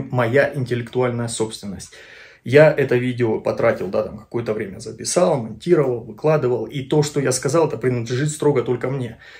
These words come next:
Если я кому-то это не подарил, кому-то не продал,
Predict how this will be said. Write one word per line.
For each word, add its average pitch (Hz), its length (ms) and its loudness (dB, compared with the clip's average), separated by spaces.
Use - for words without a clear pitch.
Если 127 400 2
я 117 100 -2
кому-то 117 380 -4
это 104 160 -12
не 110 100 -10
подарил, 190 680 0
кому-то 120 360 -2
не 110 100 -6
продал, 123 520 2